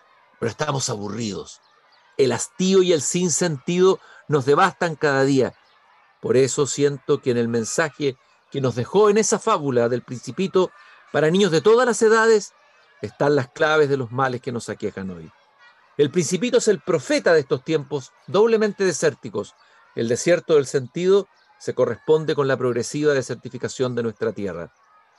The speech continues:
Quise recordarlo a usted hoy, justo en el momento en que muchos se entregan de rodillas a una inteligencia artificial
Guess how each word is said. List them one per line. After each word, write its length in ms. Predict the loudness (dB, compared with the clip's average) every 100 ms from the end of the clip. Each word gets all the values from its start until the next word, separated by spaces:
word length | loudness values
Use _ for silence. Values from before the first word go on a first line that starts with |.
| _
Quise 280 | -2 0 2
recordarlo 560 | 2 2 2 2 4 4
a 60 |
usted 280 | 2 4 4
hoy, 300 | 6 4 0 _ _ _ _ _
justo 380 | -2 0 2 2
en 60 | 2
el 100 | 4
momento 460 | 4 4 4 2
en 80 | 0
que 140 | 2 2
muchos 300 | 0 -2 -6
se 80 |
entregan 440 | -6 -2 2 2 2
de 80 | 2
rodillas 580 | 2 0 -4 -8 -10 -18 _ _ _
a 60 | -2
una 160 | 0
inteligencia 680 | -2 -2 -4 0 -2 0 -2
artificial 640 | -2 -6 -12 -4 0 0